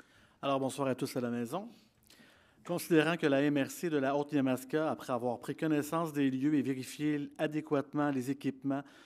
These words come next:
euh, de son fournisseur de services, se dit être en mesure d'offrir la collecte de toutes les matières résiduelles, y compris les résidus organiques, aux résidents du parc Fontainebleau.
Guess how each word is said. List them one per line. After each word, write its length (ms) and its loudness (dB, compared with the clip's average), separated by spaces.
euh, 280 -6
de 120 -2
son 160 -2
fournisseur 520 0
de 80 0
services, 500 -2
se 80 0
dit 240 0
être 260 0
en 100 2
mesure 440 0
d'offrir 500 -2
la 140 2
collecte 420 0
de 100 2
toutes 340 -8
les 140 2
matières 420 0
résiduelles, 560 -4
y 60 -12
compris 320 -2
les 120 0
résidus 480 -2
organiques, 640 -2
aux 180 -4
résidents 540 -4
du 120 -12
parc 340 -4
Fontainebleau. 720 0